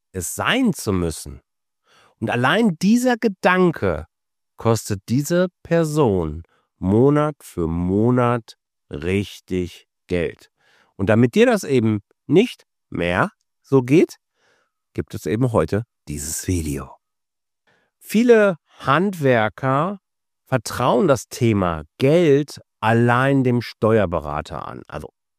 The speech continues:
die Finanzen. Sagen, „Pass auf, Zahlen, du Zahlenexperte, machen.“ Und übersehen dabei, dass sie sich damit dafür entscheiden, ihr Unternehmen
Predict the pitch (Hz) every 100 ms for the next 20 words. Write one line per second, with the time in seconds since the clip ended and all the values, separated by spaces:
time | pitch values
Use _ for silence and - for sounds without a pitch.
0 | _ _ - 76 - 82 90 87 - -
1 | _ _ _ _ - 147 - 131 - -
2 | 69 98 147 - _ _ - 107 117 160
3 | 196 220 _ _ 82 82 - 113 127 147
4 | 135 - - 123 120 131 131 _ - 160
5 | 180 - - 113 _ _ _ _ _ _
6 | _ _ _ _ - 95 147 123 120 120
7 | 208 254 127 95 85 85 98 147 226 _
8 | _ _ - 104 113 101 95 - 107 202
9 | 196 117 104 - _ _ - 92 - 104
10 | 92 - 151 165 185 117 101 82 98 -
11 | 110 104 95 92 139 185 120 127